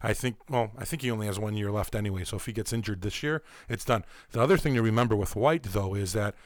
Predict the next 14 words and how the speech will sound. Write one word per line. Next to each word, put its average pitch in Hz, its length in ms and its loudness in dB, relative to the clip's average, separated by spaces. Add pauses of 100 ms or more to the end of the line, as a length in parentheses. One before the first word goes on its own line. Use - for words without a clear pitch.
(260)
he's 156 240 -2
gotta 139 160 4
try 120 200 2
his - 140 -2
hardest 120 380 4
to - 80 -8
stay - 220 -2
healthy, 107 360 -2
'cause 107 160 -4
this 135 140 -2
is 165 80 -2
his 98 140 -2
contract 139 580 0
year. 90 180 -6